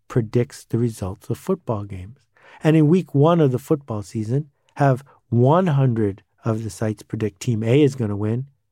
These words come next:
and one hundred of the sites predict Team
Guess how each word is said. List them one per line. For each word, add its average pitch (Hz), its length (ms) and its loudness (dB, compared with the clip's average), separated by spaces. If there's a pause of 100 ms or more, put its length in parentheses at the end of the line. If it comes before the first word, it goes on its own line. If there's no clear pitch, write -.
(360)
and 92 220 -12
one 139 220 2
hundred 123 300 2
of 110 120 -2
the 104 80 -6
sites 110 280 -4
predict - 420 -6
Team 131 380 0